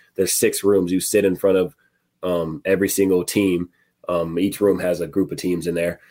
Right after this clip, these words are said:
You walk in, sit on a table. It's dead silent. No one's saying anything. And they're pretty much just staring at you. <laughs> And it's like, they stare at you for, like, five minutes and just kinda looking at your x-rays they have on their computer and things like that. And then, uh, you do that six times. So it can just,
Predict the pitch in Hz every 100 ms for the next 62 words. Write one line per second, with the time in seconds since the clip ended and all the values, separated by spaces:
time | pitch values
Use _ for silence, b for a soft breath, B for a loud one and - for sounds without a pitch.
0 | b 95 92 98 104 107 98 - 104 98
1 | 95 90 92 90 92 92 90 - 90 82
2 | 78 - 82 80 92 95 101 95 - 87
3 | 82 80 76 85 80 87 b b - 92
4 | 92 92 - 107 101 95 95 - - 95
5 | 87 82 78 - 73 - - 95 - 208
6 | 202 - 131 101 90 B B B 101 107
7 | - 123 127 120 117 104 107 101 - -
8 | 101 95 95 95 90 - - _ _ _
9 | - 95 95 92 107 92 104 101 95 92
10 | 92 95 - 90 87 95 87 87 87 -
11 | 87 95 90 85 92 90 82 87 - 92
12 | 87 - _ _ _ 92 90 95 98 90
13 | 90 87 85 78 78 _ - 98 120 107
14 | - 127 - 110 104 85 76 - 95 104
15 | 95 98